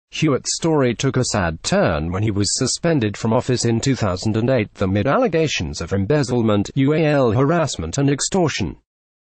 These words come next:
Hewitt later resigned, pleaded guilty to one count of obstructing justice and served time in federal prison. In twenty fourteen,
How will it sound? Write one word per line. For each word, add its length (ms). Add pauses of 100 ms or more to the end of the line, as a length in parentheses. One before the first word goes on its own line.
(100)
Hewitt 300
later 340
resigned, 640
pleaded 380
guilty 460
to 120
one 300
count 340
of 120
obstructing 680
justice 480
and 180
served 360
time 240
in 100
federal 420
prison. 460 (680)
In 120
twenty 320
fourteen, 720